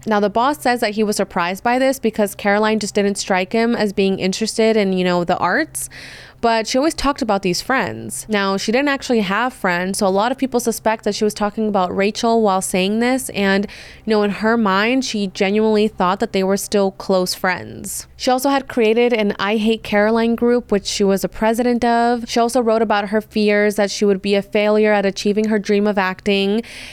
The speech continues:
and how she hated her life and her appearance, even saying that, quote, "I feel like a troubled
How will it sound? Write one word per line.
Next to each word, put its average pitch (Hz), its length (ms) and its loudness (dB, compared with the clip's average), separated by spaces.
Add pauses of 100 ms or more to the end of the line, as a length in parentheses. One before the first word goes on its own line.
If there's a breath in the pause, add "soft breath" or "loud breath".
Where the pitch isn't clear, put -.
(120 loud breath)
and 214 200 -4
how 208 120 2
she 208 180 0
hated 226 440 2
her 240 120 0
life 208 420 0
and 202 220 0
her 240 160 0
appearance, 190 680 0
even 226 300 0
saying 196 480 0
that, 185 360 -2 (100)
quote, 185 320 0 (480 loud breath)
"I 226 80 2
feel 262 200 -2
like 277 180 0
a 247 60 0
troubled 233 600 2